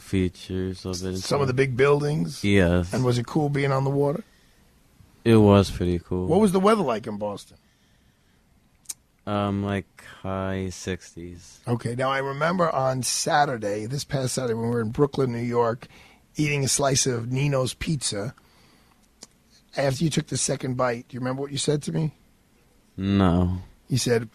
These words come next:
Speaker 2: "Boy, it's so good to eat some"
Speaker 1: Oh, um, like, good pizza again?
Speaker 2: Exactly. So I said, "What's the matter? What, what do you mean it's so good to eat good pizza again?" And you were not a big fan of the Boston pizza, is that?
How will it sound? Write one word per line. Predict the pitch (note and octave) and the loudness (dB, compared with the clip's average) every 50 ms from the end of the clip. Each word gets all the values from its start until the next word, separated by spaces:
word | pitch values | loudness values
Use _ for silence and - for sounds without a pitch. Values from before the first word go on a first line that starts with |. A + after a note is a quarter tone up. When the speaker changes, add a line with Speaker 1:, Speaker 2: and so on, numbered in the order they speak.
| _ - | _ 0
Speaker 2:
"Boy, | C#3 C3 B2+ A#2+ A2+ | 4 6 6 6 6
it's | A2 G#2 - | 2 0 0
so | - - C#3 C3+ | 0 0 0 0
good | B2 A#2+ B2 B2 A#2+ - | 0 -2 -2 -4 -2 -4
to | C#3+ | -6
eat | C3+ B2+ C3+ - | -6 -6 -6 -4
some" | - B2+ A#2+ A#2 A2+ A2+ A#2 - _ _ _ _ _ _ _ _ _ - _ _ _ _ _ _ _ _ _ _ _ _ _ _ _ _ _ _ _ | -2 -2 0 0 -2 -2 -4 -6 _ _ _ _ _ _ _ _ _ -20 _ _ _ _ _ _ _ _ _ _ _ _ _ _ _ _ _ _ _
Speaker 1:
Oh, | A2+ A2 G#2+ G2 F2+ F2+ E2 - G2 | 4 6 6 8 6 4 2 2 2
um, | G#2 G2+ F#2+ F#2 F#2 F2+ E2+ - - - - - - - _ _ _ _ _ _ _ _ _ _ _ | 4 4 4 4 2 -2 -4 -8 -12 -10 -10 -10 -10 -10 _ _ _ _ _ _ _ _ _ _ _
like, | - F#2+ F#2+ F2+ F2 - - - _ _ _ - | -4 -2 0 0 -2 -4 -8 -18 _ _ _ -6
good | - G2 F#2+ F2+ E2 - - | -4 -2 -2 -2 -4 -10 -6
pizza | - F#2+ F#2 F#2 - - G2+ | -2 -2 -2 -2 -2 0 0
again? | G2 G2 F#2+ G2+ G2+ G2+ G2+ G#2+ | 0 0 0 -2 -4 -2 0 2
Speaker 2:
Exactly. | C#3+ C#3+ C#3 G#2 D#3 D3 C#3 C#3 C3 - A#2+ A#2 | 2 2 4 6 6 8 6 6 4 0 -4 -4
So | A2 B2+ B2 | -2 0 0
I | B2 | 0
said, | A#2+ - D3+ D3+ | 0 -2 0 2
"What's | D#3+ E3 - - | 2 2 4 4
the | F#3+ | 6
matter? | F#3+ G3 F#3+ D#3+ C#3 B2+ | 8 8 8 6 4 0
What, | B2+ C3+ D3 C#3+ | -4 -6 -6 -6
what | D#3 | -6
do | E3 F3 | -4 -4
you | F3 | -4
mean | F3 D#3 C#3 C3 C3 B2+ | -4 -6 -6 -8 -12 -12
it's | B2 - | -8 -6
so | D3 C#3 | -6 -6
good | C#3 C#3 C3 C3 | -6 -6 -8 -8
to | C3+ | -8
eat | C3+ C3+ C3 B2 B2 - | -10 -10 -12 -14 -12 -10
good | C3 A#2+ B2+ | -12 -12 -10
pizza | - C3 B2 B2+ B2+ C3 | -10 -12 -12 -12 -12 -10
again?" | B2+ B2+ B2 B2 A#2 A#2 | -10 -8 -6 -6 -6 -6
And | A#2 B2 | -6 -6
you | C3 C3+ | -4 -4
were | C3 B2+ | -4 -2
not | C3+ B2+ B2+ | -2 -2 -2
a | B2 | -4
big | B2 A#2+ A#2 - | -6 -8 -10 -8
fan | - C3 B2+ B2 B2+ | -8 -6 -6 -4 -6
of | B2 B2 | -6 -8
the | B2+ | -10
Boston | A#2+ B2+ B2+ B2 A#2+ - - B2 A#2+ | -6 -4 -2 -2 -2 -4 -8 -10 -10
pizza, | - C3 C3 B2+ - C3 C3 | -10 -10 -10 -10 -12 -12 -10
is | C3 A2+ A2 | -10 -10 -12
that? | A#2 A#2 A#2 | -12 -14 -14